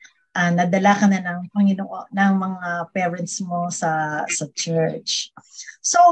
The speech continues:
since maliit ka pa noon hanggang sa lumaki,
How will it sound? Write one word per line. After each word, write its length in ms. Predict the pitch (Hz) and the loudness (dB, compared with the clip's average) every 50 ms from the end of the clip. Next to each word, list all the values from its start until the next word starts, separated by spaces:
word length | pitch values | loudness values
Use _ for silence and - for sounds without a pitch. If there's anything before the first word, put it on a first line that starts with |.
| 330 330 330 - | 8 4 2 0
since 640 | - - - 320 311 320 311 311 311 311 - - 269 | -4 0 2 4 6 8 8 8 8 6 6 6 6
maliit 320 | 262 254 247 240 233 226 226 | 6 6 6 6 4 4 2
ka 160 | - 233 220 | 0 0 4
pa 80 | 269 | 6
noon 400 | 269 269 262 247 240 240 233 226 | 8 8 10 8 8 6 6 4
hanggang 320 | 220 208 190 196 190 190 196 196 | 4 4 6 4 4 6 4 4
sa 160 | - - 208 196 | 6 6 6 6
lumaki, 720 | 196 190 202 226 240 - - 202 196 196 190 196 196 | 6 6 6 4 4 2 0 0 0 2 0 0 -4